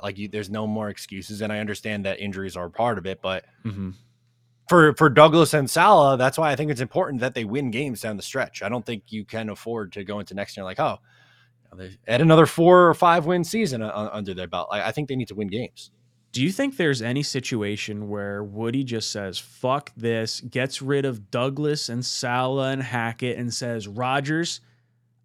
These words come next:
Speaker 2: I'm gonna call your bluff. You got thirty-five, fifty million dollars guaranteed coming to you this year. You're not retiring. You're gonna take whatever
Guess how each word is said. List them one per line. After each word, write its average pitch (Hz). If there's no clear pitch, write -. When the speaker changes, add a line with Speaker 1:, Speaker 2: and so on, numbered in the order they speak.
Speaker 2:
I'm 151
gonna 160
call 139
your 131
bluff. 117
You 135
got 135
thirty-five, 143
fifty 160
million 151
dollars 127
guaranteed 127
coming 120
to 117
you 110
this 110
year. 110
You're 117
not 143
retiring. 117
You're 120
gonna 127
take 120
whatever 135